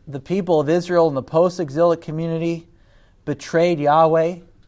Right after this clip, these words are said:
symbolically in this image and, uh, of,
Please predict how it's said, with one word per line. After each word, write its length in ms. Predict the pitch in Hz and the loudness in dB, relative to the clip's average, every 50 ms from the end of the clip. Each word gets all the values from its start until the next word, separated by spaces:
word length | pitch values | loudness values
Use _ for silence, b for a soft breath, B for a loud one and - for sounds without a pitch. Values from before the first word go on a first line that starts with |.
| _ _ _ _ _ _ _ _ _ _ _ _ _ _ _ _ _ _ _ _ _ _ _ _ | _ _ _ _ _ _ _ _ _ _ _ _ _ _ _ _ _ _ _ _ _ _ _ _
symbolically 1000 | - - - 165 147 131 135 139 147 156 160 170 165 165 - 156 160 160 160 156 | -16 -10 -8 -8 -2 0 4 4 6 6 4 4 0 -2 -6 -6 -4 -4 -4 -6
in 120 | 147 139 | -6 -6
this 200 | 139 135 131 - - | -8 -8 -10 -10 -10
image 360 | 147 147 156 156 151 147 - | -10 -8 -6 -6 -8 -8 -10
and, 300 | 143 135 139 131 - 147 - - _ - | -12 -12 -12 -12 -14 -16 -20 -20 _ -10
uh, 40 | 135 | -10
of, 540 | 127 117 110 - - 147 139 123 - - | -8 -8 -8 -4 -2 0 0 -2 -4 -10